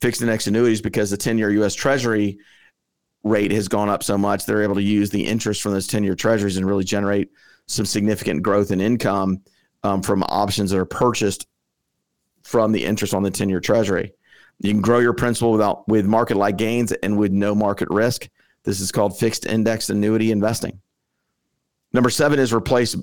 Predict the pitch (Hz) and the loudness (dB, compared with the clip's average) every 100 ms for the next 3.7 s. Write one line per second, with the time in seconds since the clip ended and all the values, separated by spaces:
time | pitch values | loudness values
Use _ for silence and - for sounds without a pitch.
0 | - 110 95 107 110 107 - 98 - 120 | -2 -2 2 0 0 -2 -4 -4 -2 0
1 | 139 156 151 _ _ _ _ _ _ _ | 0 -2 -4 _ _ _ _ _ _ _
2 | - 117 123 117 120 110 131 123 123 - | -4 -2 2 2 0 -2 0 0 0 -2
3 | 107 98 - 123 107 98 | -2 -2 0 0 0 -2